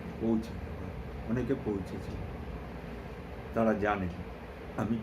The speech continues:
কীভাবে প্রেডিকশন করি, আমি কীভাবে লোককে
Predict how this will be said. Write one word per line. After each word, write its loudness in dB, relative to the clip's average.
কীভাবে 2
প্রেডিকশন -4
করি, -2
আমি -2
কীভাবে -2
লোককে 2